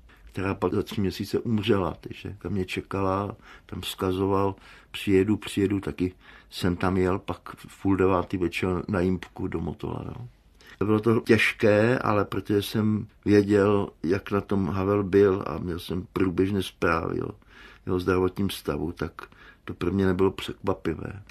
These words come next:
A my jsme s Honzou sesypali to, co jsme věděli. Eh, volali jsme lidem, kteří ho znali. Než jsme se jako dovolali, tak Honza mě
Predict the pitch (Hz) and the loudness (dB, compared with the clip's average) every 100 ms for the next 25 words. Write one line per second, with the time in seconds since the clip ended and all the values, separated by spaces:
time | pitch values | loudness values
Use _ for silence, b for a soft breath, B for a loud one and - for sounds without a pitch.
0 | - 101 98 120 107 104 107 117 107 95 | -8 -6 -2 2 2 2 4 4 2 -2
1 | - 101 - 101 101 - - 95 - 95 | -4 -4 -2 -2 -2 -6 -10 -10 -4 -2
2 | 98 95 98 92 90 - B B B B | -2 -2 -2 -2 -4 -10 B B B B
3 | B - - 90 98 - 92 104 107 107 | B -10 -2 0 0 -2 -2 2 4 4
4 | 110 - 110 107 101 98 92 - 90 98 | 2 2 2 4 4 2 0 -4 -4 0
5 | 98 95 92 90 90 85 82 113 b b | 0 0 0 2 0 -2 -6 -12 b b
6 | b b - 104 110 - 110 - 104 113 | b b 0 2 2 2 0 2 0 0
7 | 107 104 98 101 104 101 98 92 98 98 | 0 0 2 4 4 4 0 -4 -2 -2
8 | 98 104 101 95 101 104 | 0 -2 -2 0 2 2